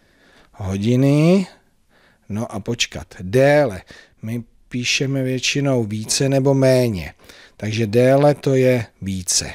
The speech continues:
Mhm. Ví-, o čtvrt hodiny více. A výpočet, no, to bude taky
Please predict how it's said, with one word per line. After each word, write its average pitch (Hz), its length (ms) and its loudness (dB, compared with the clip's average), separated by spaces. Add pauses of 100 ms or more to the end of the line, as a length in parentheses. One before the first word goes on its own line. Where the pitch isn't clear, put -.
(380)
Mhm. 98 420 -10 (1000)
Ví-, 92 800 -10 (1200)
o 92 140 -8
čtvrt 113 600 -6
hodiny 95 600 -6 (680)
více. 98 640 -2 (400)
A 110 100 -6
výpočet, 135 800 0 (520)
no, 123 360 -2
to 123 140 -6
bude 127 240 -2
taky 127 460 -4